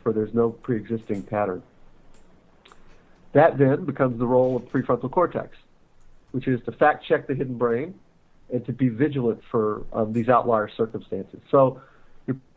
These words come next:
prefrontal cortex can focus very intensely on an issue and bring vast powers of analysis to it. But the problem with the prefrontal cortex is that it's easily overwhelmed.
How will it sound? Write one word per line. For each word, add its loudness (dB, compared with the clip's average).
prefrontal 4
cortex 0
can -8
focus -2
very 2
intensely -4
on 0
an -8
issue -8
and -8
bring -2
vast 2
powers 2
of -8
analysis -4
to -4
it. -8
But 0
the 4
problem 4
with 0
the -6
prefrontal -4
cortex -4
is -14
that 0
it's -16
easily -2
overwhelmed. -2